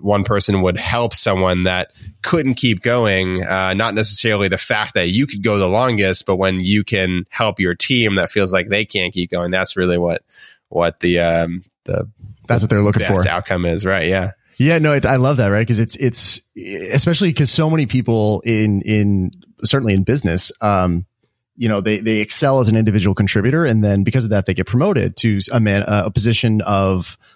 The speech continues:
Speaker 2: so-, at least some level of authority or assumed leadership, right? Like, they're, they run a team or whatever the case may be, and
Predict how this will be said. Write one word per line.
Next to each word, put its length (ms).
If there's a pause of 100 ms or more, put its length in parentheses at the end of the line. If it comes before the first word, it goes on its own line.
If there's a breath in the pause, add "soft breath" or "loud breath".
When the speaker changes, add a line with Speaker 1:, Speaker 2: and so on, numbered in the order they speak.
Speaker 2:
so-, 240
at 80
least 200
some 180
level 260
of 60
authority 440
or 140
assumed 400
leadership, 460
right? 160
Like, 140
they're, 280 (100)
they 80
run 180
a 40
team 340
or 140
whatever 220
the 80
case 240
may 80
be, 260
and 160